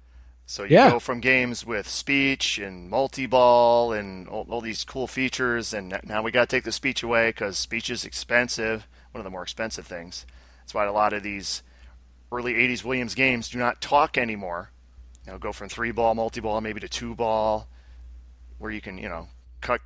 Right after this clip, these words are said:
Speaker 1: cut costs while you can, where you can.
Speaker 2: Yeah, so let's, let's kinda, let's dive in. And I mentioned Barry Ausler, and he is really the, one of the primary focuses of today's podcast. Uh, of course, he was one of the designers who kept Williams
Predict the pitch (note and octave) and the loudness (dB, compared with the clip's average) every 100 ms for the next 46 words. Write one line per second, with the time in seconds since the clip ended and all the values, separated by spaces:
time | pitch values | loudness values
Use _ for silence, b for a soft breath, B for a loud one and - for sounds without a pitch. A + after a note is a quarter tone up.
0 | - - D3 C#3+ C3+ - A#2+ A#2 - F#2+ | -6 0 2 4 4 4 0 0 -4 -10
1 | - - - - - - B2+ G#2+ F2+ E2+ | -12 -20 -20 -20 -18 -4 -4 -4 -8 -12
2 | D#2 - _ _ F#3 B3 D#3 A#2 - F#3+ | -14 -20 _ _ 2 6 6 6 6 10
3 | D#4+ - - B B B C#4 - - D4 | 10 8 -6 B B B 6 8 4 6
4 | C4 G#3+ A#3 C4 - A#3 G3 E3+ D#3 E3+ | 8 8 6 6 8 8 8 6 4 4
5 | G3 B3 C4+ G3+ F3 E3+ D3 C3+ - - | 2 0 0 6 8 8 6 2 -2 -8
6 | G2+ - _ _ _ D#3 D#3 A3 A#3 F3 | -10 -12 _ _ _ 4 6 6 8 6
7 | D#3 G3 F#3 D3+ - D3+ D#3 C3 - G3+ | 8 10 10 8 4 2 4 4 0 6
8 | G#3 F#3+ D#3+ C3+ - D3+ C#3 C3+ A#2+ A2 | 6 8 8 6 6 6 6 0 0 -2
9 | A2+ - A2 G2+ G2+ - G#2+ G2 - A2 | -2 -2 0 0 -2 -2 -2 0 0 2
10 | G2 G2 - - _ D3+ D3+ F#3 - F#3 | 2 0 -4 -10 _ -2 2 0 6 8
11 | D#3+ - C4 C4 E3+ E3+ G#3+ C4 G#3+ F#3 | 8 8 8 8 8 10 12 10 8 6
12 | D3+ C#3+ C#3+ C3+ B2 A2+ C3+ - B2 - | 6 6 6 6 2 0 -4 4 2 6
13 | C3+ C#3 C3 B2 A#2+ A#2 - | 6 8 6 2 0 -2 -4